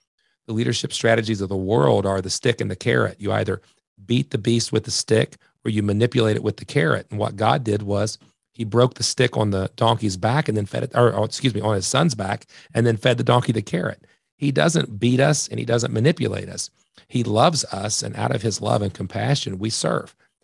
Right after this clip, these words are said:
So if you want to be, if you're listening today and, and you're a husband who struggled with abusive, controlling, coercive tactics, and you wanna be a real leader in your home, love your family. Put yourself last and put them first,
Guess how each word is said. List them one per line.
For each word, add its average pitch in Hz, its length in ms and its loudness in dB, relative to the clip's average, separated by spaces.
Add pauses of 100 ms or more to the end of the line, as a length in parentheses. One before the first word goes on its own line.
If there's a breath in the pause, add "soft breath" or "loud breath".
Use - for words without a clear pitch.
(140)
So 123 260 2
if 110 200 -2
you 185 120 4
want 170 200 0
to 117 80 0
be, 104 120 0
if 95 80 -2
you're 165 120 4
listening 120 380 4
today 98 380 2
and, 85 140 -2
and 90 140 -6
you're 117 160 4
a 101 60 4
husband 104 380 0
who 87 60 -8
struggled 98 440 -4
with 92 160 -6
abusive, 98 460 -4
controlling, 98 560 0
coercive 95 480 -8
tactics, 104 480 -4 (400 loud breath)
and 104 120 0
you 147 120 4
wanna 131 220 2
be 120 220 0
a 98 60 0
real 113 420 4
leader 123 280 2
in 110 100 0
your 104 120 -2
home, 120 280 0
love 123 280 -2
your 165 120 -2
family. - 580 -6 (800)
Put - 220 -2
yourself 131 500 0
last 113 500 -2
and 101 120 -8
put - 200 -10
them 110 180 0
first, 107 540 -2